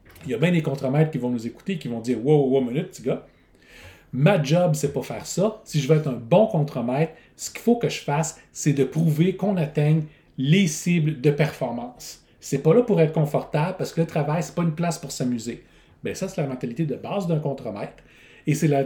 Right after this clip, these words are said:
mentalité de base qu'on va trouver dans la plupart des, il y a des organisations qui considèrent essentiellement leurs employés comme étant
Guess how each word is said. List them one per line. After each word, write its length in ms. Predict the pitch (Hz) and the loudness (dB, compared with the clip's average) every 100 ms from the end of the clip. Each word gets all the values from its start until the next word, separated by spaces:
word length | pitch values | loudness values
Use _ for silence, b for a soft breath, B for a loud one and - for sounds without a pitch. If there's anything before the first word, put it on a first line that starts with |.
| - | 0
mentalité 380 | 143 156 151 170 | 2 4 4 4
de 120 | 151 | 2
base 360 | 143 151 226 - | 2 -2 -2 -2
qu'on 120 | 151 | 0
va 160 | 131 143 | 2 2
trouver 320 | 143 135 170 | 2 0 4
dans 100 | 151 | 4
la 100 | 135 | 2
plupart 460 | - 123 151 156 131 | -4 -4 -2 -2 -4
des, 160 | 131 | -2
il 140 | 131 131 | 0 0
y 40 | |
a 40 | |
des 180 | 127 127 | -2 -2
organisations 720 | 120 127 123 123 113 151 196 - B B B | -2 -2 -2 -2 -2 0 0 -2 B B B
qui 300 | - 208 202 | 0 0 0
considèrent 800 | - 156 147 - 123 120 170 190 - | 0 0 0 -2 -2 0 0 -4 -6
essentiellement 680 | 117 123 - 110 110 190 - - | -8 -8 -8 -6 -2 -2 -2 -4
leurs 300 | 123 170 156 | 2 4 4
employés 540 | 147 139 123 135 - | 0 0 0 0 0
comme 160 | - 123 | -2 -2
étant 340 | - 147 156 | -2 0 0